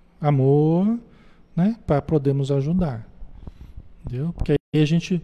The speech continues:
equilibrado, a gente vai saber melhor como ajudar,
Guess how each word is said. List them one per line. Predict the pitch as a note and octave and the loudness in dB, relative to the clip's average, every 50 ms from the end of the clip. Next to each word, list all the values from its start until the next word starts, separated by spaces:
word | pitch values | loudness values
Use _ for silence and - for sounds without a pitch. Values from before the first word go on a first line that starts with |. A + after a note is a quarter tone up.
| - - - - - | -6 -16 -20 -8 -2
equilibrado, | E3 F3 E3+ - - E3+ D3+ C#3 C3 D3+ F3 G#3 A#3 A#3 G3+ F3 | 0 0 2 2 0 0 2 2 2 4 4 4 4 4 6 6
a | E3 | 4
gente | D3+ E3 E3 | 4 4 2
vai | D#3 F3 F3 | 2 2 0
saber | - - F3+ D#3+ C#3+ E3+ F3 | 0 0 -2 0 2 2 4
melhor | F3 F#3+ G3 F3 C#3+ D#3 E3 F3 | 6 6 6 6 6 6 6 4
como | E3+ - - - G#3 A3 A3+ G#3 F3 D#3 | 4 2 2 6 6 8 8 6 6 6
ajudar, | D3 C3 C3+ C#3+ C#3+ C3+ C3+ C3 B2 B2 A#2 A#2+ A#2 | 4 2 2 0 -2 0 -2 -2 -2 -2 -4 -8 -10